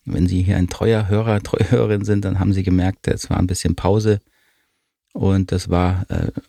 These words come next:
auch unter anderem natürlich Corona-bedingt. Wenn Sie den Podcast viel, viel später hören, äh, werden Sie sich vielleicht erinnern, das waren mal harte Zeiten. Hoffentlich, die wir auch wieder drüber hinwegkommen, aber das hat natürlich auch mich und uns, ähm, ganz schön gebeutelt.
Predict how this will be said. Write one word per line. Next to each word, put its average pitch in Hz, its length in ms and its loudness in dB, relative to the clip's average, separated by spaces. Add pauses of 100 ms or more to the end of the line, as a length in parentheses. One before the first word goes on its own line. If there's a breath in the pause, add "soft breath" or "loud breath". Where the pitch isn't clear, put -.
auch 104 240 0
unter 104 260 -2
anderem 95 280 2
natürlich 95 360 -2
Corona-bedingt. 101 800 0 (240)
Wenn 98 320 -2
Sie 95 240 0 (280)
den 92 280 0 (100)
Podcast 101 400 0
viel, 98 140 0
viel 107 120 -4
später 104 360 0
hören, 104 320 0 (760 soft breath)
äh, - 100 -6
werden 98 280 2
Sie 95 60 0
sich 95 60 -2
vielleicht 95 180 0
erinnern, 120 420 0
das 98 180 -6
waren 101 160 0
mal 101 220 2 (160)
harte 104 220 2
Zeiten. 123 480 0 (840)
Hoffentlich, 104 320 2
die 98 160 -2
wir 92 100 2
auch 92 60 0
wieder 95 160 2
drüber 98 220 -2
hinwegkommen, 98 480 0
aber 90 100 2
das 92 160 -2
hat 95 100 -2
natürlich 92 320 0
auch 87 140 -2
mich 95 180 0
und - 120 -2
uns, 98 340 0 (680 loud breath)
ähm, 95 240 2
ganz 90 220 0
schön 92 160 2
gebeutelt. 92 640 0